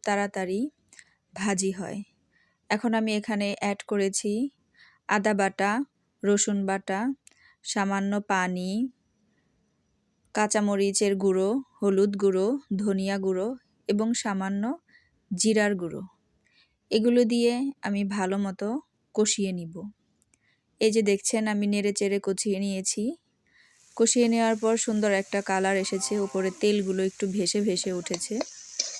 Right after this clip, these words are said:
তেলগুলো ভেসে ওঠা পর্যন্ত কষিয়ে নিতে হবে। এরপর আমি এখানে দিয়ে দিয়েছি টমেটো। টমেটো দিয়ে ভালো মতো কষিয়ে নিয়েছি। তারপর দিয়েছি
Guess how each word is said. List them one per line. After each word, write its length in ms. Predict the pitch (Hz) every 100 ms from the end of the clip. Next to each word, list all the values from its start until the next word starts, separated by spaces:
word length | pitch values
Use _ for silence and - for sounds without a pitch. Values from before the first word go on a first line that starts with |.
| -
তেলগুলো 420 | - 262 247 247 240
ভেসে 300 | 226 220 226
ওঠা 220 | 214 214
পর্যন্ত 480 | 202 202 190 202 196 202
কষিয়ে 320 | 202 - 196
নিতে 260 | 190 185 202
হবে। 320 | 202 180 196 202
এরপর 260 | 190 190 185
আমি 200 | 185 185
এখানে 260 | 185 185 185
দিয়ে 240 | 185 190
দিয়েছি 340 | 180 180 175 -
টমেটো। 500 | 196 175 175 175 185 269 277 _ _ _ _ _ _
টমেটো 380 | 208 202 202 202 202
দিয়ে 220 | 202 196
ভালো 320 | 202 180 180
মতো 340 | 190 185 - 180 175 220 - - _ _ _
কষিয়ে 360 | 202 202 202 190
নিয়েছি। 440 | 190 185 185 - 233 277
তারপর 420 | - 196 190 196 196 185
দিয়েছি 380 | 196 185 180